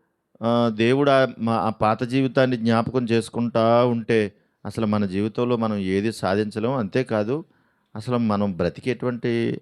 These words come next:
అవకాశాలు కూడా ఉండవు. ఒకవేళ దేవుడే గనక ఆ పాత జీవితాన్ని జ్ఞాపకం చేసుకుంటే.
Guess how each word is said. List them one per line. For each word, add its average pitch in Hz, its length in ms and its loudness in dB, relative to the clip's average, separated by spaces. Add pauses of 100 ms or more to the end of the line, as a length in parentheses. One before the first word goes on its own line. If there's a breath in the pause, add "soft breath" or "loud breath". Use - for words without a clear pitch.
అవకాశాలు 107 560 -2
కూడా 113 180 -2
ఉండవు. 98 320 0 (1120)
ఒకవేళ 98 360 -2
దేవుడే 104 460 2
గనక 107 320 -2
ఆ 101 260 -2
పాత 87 300 -4
జీవితాన్ని 98 560 -2
జ్ఞాపకం 85 500 -4
చేసుకుంటే. 85 480 -8